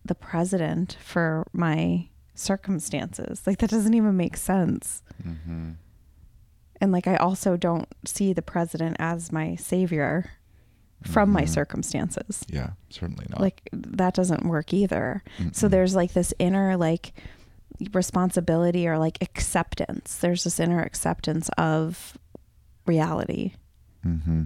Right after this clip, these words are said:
Speaker 1: and, like, the willingness to be here and
Speaker 2: Yeah.
Speaker 1: engage with what's actually here.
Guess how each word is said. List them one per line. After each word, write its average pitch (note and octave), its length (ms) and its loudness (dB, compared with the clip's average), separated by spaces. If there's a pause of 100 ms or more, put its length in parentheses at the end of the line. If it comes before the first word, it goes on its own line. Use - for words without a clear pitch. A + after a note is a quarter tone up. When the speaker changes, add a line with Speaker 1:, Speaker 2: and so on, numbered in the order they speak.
Speaker 1:
and, E3+ 220 2
like, E3+ 220 0
the F3+ 80 -2
willingness E3 520 2
to D#3+ 100 -2
be E3 160 -2
here D#3+ 480 -2
and D#3+ 100 0
Speaker 2:
Yeah. D#3+ 60 4
Speaker 1:
engage D#3+ 320 2
with E3 140 -4
what's - 180 -2
actually - 460 -2
here. E3+ 320 -4